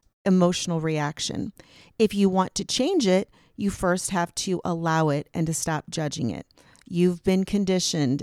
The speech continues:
and you've practiced reacting in the way that you have and thinking the thoughts that you, that you do. So give yourself some compassion and space.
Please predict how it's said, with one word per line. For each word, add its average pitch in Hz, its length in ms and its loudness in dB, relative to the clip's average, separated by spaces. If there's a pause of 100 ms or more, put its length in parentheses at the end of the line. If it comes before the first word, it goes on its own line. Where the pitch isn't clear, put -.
and 170 180 0
you've 180 300 -2 (160)
practiced - 880 0 (200)
reacting 170 600 2
in 170 80 2
the 170 100 2
way 156 180 0
that 156 120 -4
you - 120 -4
have 147 340 -2
and 151 140 -2
thinking 175 340 0
the 170 100 2
thoughts 151 340 -2
that 127 100 -10
you, 107 220 -8
that - 280 -8
you 151 160 -6
do. 95 320 -8 (360)
So 196 460 8 (100)
give 190 220 0
yourself 208 420 0
some 180 220 -4
compassion 170 840 -2 (240)
and 185 180 -2
space. - 600 -2